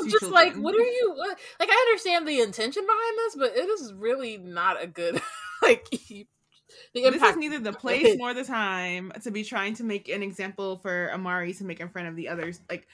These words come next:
Speaker 1: That's what,
Speaker 2: you
Speaker 1: like,
Speaker 2: think
Speaker 1: she,
Speaker 2: it's
Speaker 1: the
Speaker 2: helping
Speaker 1: last
Speaker 2: her,
Speaker 1: thing that
Speaker 2: but
Speaker 1: she
Speaker 2: it's
Speaker 1: needs
Speaker 2: not.
Speaker 1: right now, the last thing she needs right now is
Speaker 2: Yeah.
Speaker 1: to be put on the spot. She's already been put on the spot since she walked in.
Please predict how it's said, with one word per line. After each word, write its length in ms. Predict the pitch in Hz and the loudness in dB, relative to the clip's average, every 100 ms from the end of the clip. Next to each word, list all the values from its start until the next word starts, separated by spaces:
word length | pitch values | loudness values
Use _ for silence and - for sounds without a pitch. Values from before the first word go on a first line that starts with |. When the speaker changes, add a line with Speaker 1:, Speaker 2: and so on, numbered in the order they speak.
| - | -18
Speaker 1:
That's 120 | - 202 | -6 0
what, 120 | 247 | 4
Speaker 2:
you 0 | |
Speaker 1:
like, 180 | 294 277 | 4 2
Speaker 2:
think 180 | 220 | 0
Speaker 1:
she, 20 | 349 | 0
Speaker 2:
it's 160 | 339 | 0
Speaker 1:
the 180 | 311 285 | 4 6
Speaker 2:
helping 120 | 269 | 6
Speaker 1:
last 240 | 285 320 403 | 6 4 2
Speaker 2:
her, 20 | |
Speaker 1:
thing 180 | 359 330 | -2 -4
that 120 | 269 | -2
Speaker 2:
but 100 | 247 | 2
Speaker 1:
she 60 | 240 | 2
Speaker 2:
it's 180 | 196 | 2
Speaker 1:
needs 260 | 202 208 180 | -2 0 0
Speaker 2:
not. 0 | |
Speaker 1:
right 200 | 165 220 | -2 -4
now, 440 | 233 240 233 233 190 | -4 -2 0 -2 -4
the 100 | 220 | -2
last 260 | 240 254 | 0 0
thing 100 | 269 | -2
she 100 | 226 208 | -8 -10
needs 160 | 185 | -8
right 120 | 185 | -6
now 180 | 180 156 | -4 -6
is 60 | 196 | -8
Speaker 2:
Yeah. 0 | |
Speaker 1:
to 40 | |
be 100 | 220 - | -12 -12
put 100 | 156 | -10
on 120 | 139 | -10
the 60 | |
spot. 340 | 143 - 120 - | -10 -8 -8 -8
She's 180 | - 202 | -14 -2
already 280 | 196 233 220 | 0 2 0
been 240 | 170 180 | -4 -4
put 120 | 180 160 | -4 -6
on 100 | 151 | -6
the 80 | |
spot 320 | 143 147 - - | -6 -6 -6 -10
since 160 | 160 | -16
she 120 | - 160 | -12 -10
walked 340 | 147 147 - | -8 -10 -10
in. 100 | 101 | -18